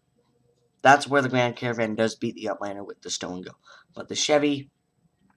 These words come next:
I like it because that three nine was used in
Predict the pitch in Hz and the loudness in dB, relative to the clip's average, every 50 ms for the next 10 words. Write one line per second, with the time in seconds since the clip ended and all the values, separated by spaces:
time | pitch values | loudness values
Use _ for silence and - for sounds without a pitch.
0 | _ _ _ - _ _ - 98 95 104 110 - 107 104 - 98 98 - - 98 | _ _ _ -20 _ _ -4 -2 0 0 -2 -2 -6 -8 -10 -14 -14 -8 -6 -4
1 | 92 90 87 - - - _ _ _ _ - 113 120 127 127 - - 123 127 120 | -4 -4 -6 -8 -12 -14 _ _ _ _ 0 0 2 0 0 -4 -6 -6 -4 -4
2 | 117 113 113 120 117 98 85 90 92 87 - 107 110 107 101 - - - | -2 -2 -2 -4 -6 -6 -8 -8 -8 -8 -4 -4 -4 -4 -4 -8 -14 -16